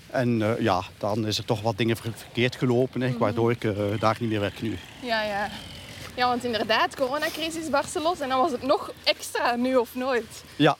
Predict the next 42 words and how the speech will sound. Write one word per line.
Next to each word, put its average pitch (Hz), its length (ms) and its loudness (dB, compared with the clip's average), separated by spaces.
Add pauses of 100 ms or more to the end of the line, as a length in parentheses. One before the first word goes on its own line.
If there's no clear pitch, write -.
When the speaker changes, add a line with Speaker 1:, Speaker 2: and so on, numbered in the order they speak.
Speaker 1:
inderdaad. 123 560 0
Speaker 2:
Ja. 131 220 -6
Speaker 1:
Ja, 127 80 -8
ja. 107 80 -8 (140)
Dat 156 100 2
was 156 100 4
ook 156 80 -6
een 156 100 2 (300)
he-, 123 80 -6
hele 156 220 4
hectische 165 420 -2
nacht 127 300 -2
eigenlijk 214 300 0
dan. 285 200 2 (640)
Speaker 2:
Ah, 294 220 -2
nacht? 392 260 0 (100)
Speaker 1:
Ja, 185 220 8
ik - 80 -4
moet 165 120 -4
zeggen, 190 180 -4
de, 151 100 -6
op - 80 -12
een 151 60 -6
bepaald 175 400 2
moment, 180 460 -2
eh, 147 160 -2
om 135 140 0
twee 180 180 2
uur 185 100 -4
's - 60 -10
nachts 165 200 -6
heeft, - 440 -6
eh, 139 340 2 (140)
Donald 143 280 2
Trump 151 320 0 (640)
een 131 160 2
mededeling, 175 640 2 (300)
ging 165 200 2
die 143 100 6
een 123 60 4
mededeling 160 480 4
doen 143 240 4